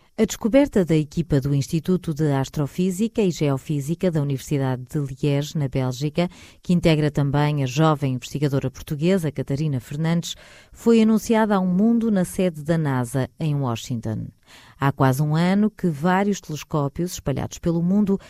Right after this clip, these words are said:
vigiavam uma estrela anã vermelha. Trata-se de uma estrela trinta por cento mais pequena do que o Sol, muito mais fria e, por esse motivo, a zona habitável está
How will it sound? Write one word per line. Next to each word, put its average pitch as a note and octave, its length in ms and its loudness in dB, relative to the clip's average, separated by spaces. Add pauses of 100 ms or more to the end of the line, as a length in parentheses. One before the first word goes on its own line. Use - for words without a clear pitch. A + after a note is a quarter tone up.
(260)
vigiavam A#3 580 2
uma A3+ 160 2
estrela A#3+ 460 0
anã G3+ 260 2
vermelha. D#3 640 -2 (500)
Trata-se D3+ 440 -2
de E3 100 -4
uma D3+ 80 0
estrela D#3 500 -2 (160)
trinta B3+ 400 2
por - 140 -8
cento - 480 -6
mais B2 240 -4
pequena D3+ 400 -4
do C3 140 -8
que - 140 -6
o G3 40 0
Sol, A3 400 0 (540)
muito A#3+ 360 2
mais A3+ 220 2
fria F#3 460 0 (360)
e, A3 120 -2
por A#3+ 120 0
esse A#3 240 2
motivo, F3+ 600 -2 (180)
a F3 60 2
zona G3 460 0
habitável C#3+ 720 -2
está D#3 440 -2